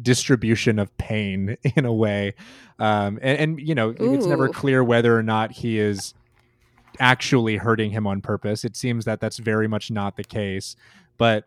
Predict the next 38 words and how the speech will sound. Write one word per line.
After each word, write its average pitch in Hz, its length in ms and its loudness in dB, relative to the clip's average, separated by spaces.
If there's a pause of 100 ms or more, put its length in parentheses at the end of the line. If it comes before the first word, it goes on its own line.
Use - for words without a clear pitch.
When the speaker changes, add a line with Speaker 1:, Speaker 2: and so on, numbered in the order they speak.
(200)
Speaker 1:
a-, 131 40 -4
Speaker 2:
But 120 160 0
Speaker 1:
at 117 140 0
the 135 80 0
Speaker 2:
still, - 60 2
Speaker 1:
very, 131 300 6
Speaker 2:
right. 226 260 -2
Speaker 1:
at 131 80 2
the 143 60 2
very 160 240 8
least, 147 240 0
that 131 100 0
he's 117 260 -2
given 123 640 0 (200)
societal 117 600 0
power 113 480 2
and 104 120 -4
the 107 60 -6
capacity 110 560 -6
to - 140 -8
do 110 240 -4
so 107 260 -2
if 104 100 -6
he 110 80 -8
wanted 95 420 -8
to. 101 280 -14 (500)
Speaker 2:
That's 208 240 0
so 214 340 2
interesting. 190 720 -6 (640)
Wow. 190 540 6
That's 226 200 0
a, 247 80 2
that's - 240 0
a, 131 100 -2 (240)
that's - 160 0
a 185 140 -8 (140)
fantastic - 640 -4
point. - 360 -8